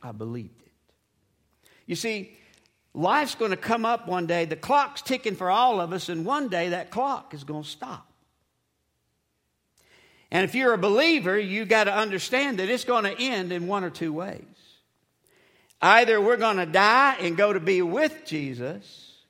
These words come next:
or Jesus is gonna come back and get us.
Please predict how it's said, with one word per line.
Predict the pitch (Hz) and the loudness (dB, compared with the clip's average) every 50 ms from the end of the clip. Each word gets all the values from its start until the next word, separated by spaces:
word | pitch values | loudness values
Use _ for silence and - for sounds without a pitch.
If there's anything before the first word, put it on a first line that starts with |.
| _ _ _ _ _ _ _ _ _ _ _ _ _ _ | _ _ _ _ _ _ _ _ _ _ _ _ _ _
or | _ - 175 185 175 196 240 269 269 254 214 - - - - _ _ _ _ - | _ 2 2 4 4 4 4 2 2 0 -4 -10 -16 -20 -20 _ _ _ _ -14
Jesus | 131 117 139 240 285 285 254 151 175 180 170 - | -10 -4 -2 0 0 0 -2 -4 -4 -6 -6 -6
is | 175 147 | -8 -6
gonna | 147 170 165 165 | -4 -4 -4 -4
come | 165 - 170 156 151 | -6 -6 -6 -4 -4
back | 147 135 131 - | -4 -4 -4 -6
and | 147 143 | -10 -8
get | 139 185 160 - - - | -8 -10 -10 -10 -14 -20
us. | _ - - - - - - | _ -20 -20 -20 -20 -20 -20